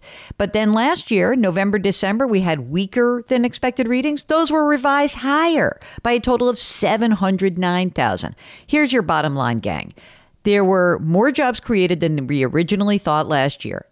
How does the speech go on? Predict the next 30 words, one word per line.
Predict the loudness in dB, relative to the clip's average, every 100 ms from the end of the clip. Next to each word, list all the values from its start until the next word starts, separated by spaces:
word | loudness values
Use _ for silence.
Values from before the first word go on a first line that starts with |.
| -2
Average | 0 2 2 0 0
monthly | -2 0 -2
job | -2 0 0 -2
creation, | -6 -8 -8 -14
five | -18 -4 0 2 2 2
hundred | 2 0 2 0 0
fifty-five | 0 -2 -2 0 0 0 0
thousand | 0 0 0 -4
in | -6 -8
twenty | -6 -6 -6 -10
twenty-one. | -8 -8 -8 -8 -2 0 0 -4 -12 -8
And | -4 -4 -2
guess | -2 -2 -2
what? | 0 0 -2 -16 -20 -4
The | -2
labor | 2 2 2 2 0
force | 0 0 2 2 -2
is | -4 -2
now | 0 2 0
about | 2 0 0 -2
a | -2
one | 2 2 2
and | 2
a | 2
half | 2 0 0
million | 0 2 0 0
higher | 0 0 2 2
than | 0 -2 -4
previously | -2 -2 0 -4 -4 -8
thought. | -4 0 2 0